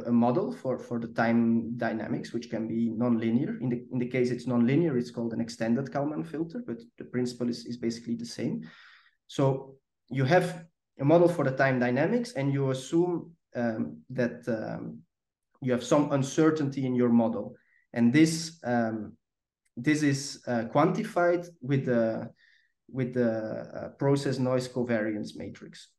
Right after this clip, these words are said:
It's a difficult word, but basically means you have some noise that is added to your state while you evolve your state in your model. And,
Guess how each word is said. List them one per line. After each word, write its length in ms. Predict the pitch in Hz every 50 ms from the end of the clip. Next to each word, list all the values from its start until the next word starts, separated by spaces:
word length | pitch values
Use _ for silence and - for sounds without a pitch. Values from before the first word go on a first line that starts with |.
| _ _ _
It's 220 | - 117 - -
a 120 | 107 - -
difficult 460 | - 143 135 139 - - 123 117 131
word, 140 | 143 156 151
but 120 | 143 117
basically 360 | 117 127 123 123 - 131 123
means 380 | 120 131 143 147 143 143 - -
you 120 | 131 123
have 200 | 123 117 - -
some 600 | - - - - - 151 147 147 135 120 113 - - - _ -
noise 400 | 127 135 143 147 160 170 165 -
that 120 | 135 127 -
is 120 | - - -
added 400 | 135 143 143 143 135 135 - -
to 80 | 151 131
your 180 | 123 123 123
state 540 | 123 - - - 139 135 156 - - - -
while 180 | 127 123 120 117
you 180 | 120 123 120 -
evolve 360 | 127 120 127 131 131 131 131
your 120 | - 123 123
state 380 | - - - 127 127 127 -
in 100 | 120 120
your 160 | 120 113 110
model. 480 | 113 117 123 127 143 156 180 185 - - - _ _ _ _ _ _ _ _ 123
And, 500 | 123 120 120 117 117 117 117 113 117